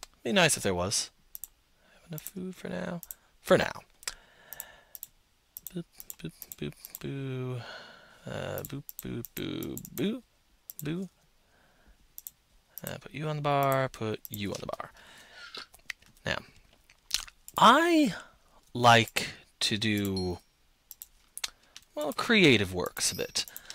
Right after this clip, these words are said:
I've mentioned this is gonna be a thing for my art projects. And I enjoy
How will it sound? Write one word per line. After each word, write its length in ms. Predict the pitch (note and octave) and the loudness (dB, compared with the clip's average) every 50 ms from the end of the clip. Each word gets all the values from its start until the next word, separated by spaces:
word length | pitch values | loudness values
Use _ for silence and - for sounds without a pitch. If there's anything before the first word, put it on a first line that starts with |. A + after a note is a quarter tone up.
| - - - - | -20 -14 -4 0
I've 160 | D#3+ E3+ F3 | 2 2 6
mentioned 260 | G#3+ A3+ A3 - - C3+ | 8 8 8 8 6 6
this 80 | A2+ | 4
is 60 | - | 4
gonna 100 | - B2 | 4 4
be 120 | A2+ A2 G#2+ | 2 4 2
a 40 | G#2+ | 2
thing 180 | - G#2+ F#2 | 2 -2 -4
for 120 | - - F#2 | -4 -4 -4
my 160 | F#2 G#2+ C#3+ | 0 4 6
art 160 | D#3 D3+ - | 4 4 4
projects. 640 | - - D#2+ D#2 - - - - - - - - - - - - - - - - - - - - - - | 2 0 0 0 0 -8 -8 -2 2 2 2 2 0 -4 -18 -20 -20 -20 -20 -20 -20 -20 -20 -20 -10 0
And 460 | - C#3+ D3 C#3 C#3 C3+ C3 B2+ B2 - - - - - _ _ _ _ _ _ _ _ - - - - | 4 6 6 8 6 6 4 0 -4 -6 -10 -16 -20 -20 _ _ _ _ _ _ _ _ -20 -8 0 4
I 260 | - F#3+ G#3+ B3+ D4 | 4 6 6 4 4
enjoy 920 | D4+ D4 C#4 A3+ F#3+ D3+ B2+ A#2+ B2+ C3 B2+ A2+ G2+ F2+ F2 F2+ F2+ F2 | 4 4 4 2 2 2 2 2 2 2 2 2 2 0 0 -2 -4 -6